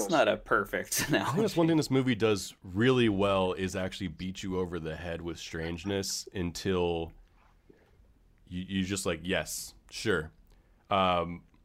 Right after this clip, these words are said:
Speaker 3: it got, it gets me to this place that I remember going to. I'm not a Harry Potter fan. And so I remember seeing, like, the first two movies and being like, "This is, just isn't my thing." And then I skipped ahead to number five, which is past where I'd read in the books.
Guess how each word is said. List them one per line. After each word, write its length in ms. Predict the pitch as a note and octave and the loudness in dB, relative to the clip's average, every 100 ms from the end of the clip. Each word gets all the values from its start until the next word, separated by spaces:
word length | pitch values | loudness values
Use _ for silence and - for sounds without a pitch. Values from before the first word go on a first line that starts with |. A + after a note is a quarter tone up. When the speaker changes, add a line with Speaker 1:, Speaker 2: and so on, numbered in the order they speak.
| _ _ - | _ _ -6
Speaker 3:
it 240 | B2 A#2+ | -6 2
got, 200 | C#3 D3 | 4 6
it 120 | D3+ C3+ | 6 4
gets 160 | F#3 | 4
me 80 | G3+ | 4
to 40 | F3 | 4
this 120 | D3+ | 2
place 320 | - C3 - | 2 2 2
that 140 | A#2+ | 2
I 40 | G#2 | 4
remember 420 | G#2+ A2 A2 F#2+ _ _ | 4 2 0 -2 _ _
going 360 | A2+ G#2+ G#2+ G#2 | 2 4 4 0
to. 520 | - G2+ F#2 F2+ E2+ - _ _ | 0 0 0 0 -4 -8 _ _
I'm 140 | G#2+ G#2+ | 0 4
not 180 | C3 D3+ | 6 6
a 80 | |
Harry 220 | B2 C3 G#2+ | 4 0 0
Potter 340 | A2+ G2+ F2+ | 2 2 2
fan. 380 | - C#2 A#1+ B1+ - _ _ _ _ _ _ _ - | -2 -8 -10 -14 -20 _ _ _ _ _ _ _ -4
And 400 | F2 E2+ E2+ F2+ | -2 0 -2 -2
so 80 | G2+ | 0
I 40 | |
remember 220 | G2+ A#2 | 2 0
seeing, 220 | A2+ A#2 | 0 2
like, 140 | A2 F#2+ | 2 0
the 60 | |
first 300 | F2+ A#2 A2+ | -2 -2 -2
two 140 | - A#2 | -2 0
movies 460 | G2+ F#2+ F2+ E2+ | 2 0 0 -2
and 100 | F2 | -2
being 140 | E2+ E2 | -4 -4
like, 100 | E2 | -2
"This 140 | A2+ | -4
is, 80 | G2 | -4
just 180 | F#2+ F#2 | -6 -6
isn't 240 | E2+ E2+ | -6 -4
my 140 | D#2+ D2+ | -6 -6
thing." 460 | - G2 D2+ C#2 - _ _ _ _ _ | -6 -4 -6 -8 -18 _ _ _ _ _
And 120 | F#2+ G2+ | -2 0
then 80 | G2+ | 2
I 120 | F#2+ | 0
skipped 360 | G2 - C#3 | 0 0 2
ahead 300 | A#2+ A2 A#2+ | 2 4 2
to 80 | G2 | 2
number 240 | G2 F#2+ D#2 | 0 0 -2
five, 640 | - E2 F#2 G#2+ A2 - - | 0 0 2 -2 -4 -12 -10
which 160 | F#2+ | -8
is 80 | F2 | -6
past 320 | - F#2 - | -2 -2 0
where 100 | F#2+ | -2
I'd 60 | D#2+ | 0
read 180 | E2 E2+ | 0 0
in 100 | D#2+ | -4
the 60 | |
books. 500 | D2 F2 G2 - - | -4 -4 -6 -10 -12